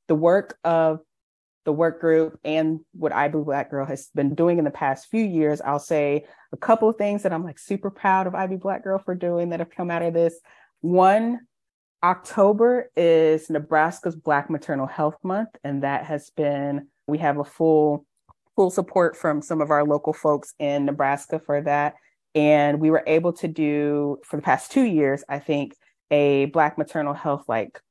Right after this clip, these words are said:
summit conference, if you will. So this past year it was events throughout the month of October that really focused in on Black maternal health.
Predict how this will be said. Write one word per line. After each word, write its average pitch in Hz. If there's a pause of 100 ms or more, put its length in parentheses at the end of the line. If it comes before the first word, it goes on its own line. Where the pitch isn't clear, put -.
(100)
summit 165
conference, 180
if 175
you 180
will. 185
So 151
this 151
past 151
year 147
it 107
was 135 (240)
events 170
throughout 151
the 151
month 147
of 143
October 139
that 135
really 143
focused 139
in 135
on 135 (380)
Black 139
maternal 143
health. 143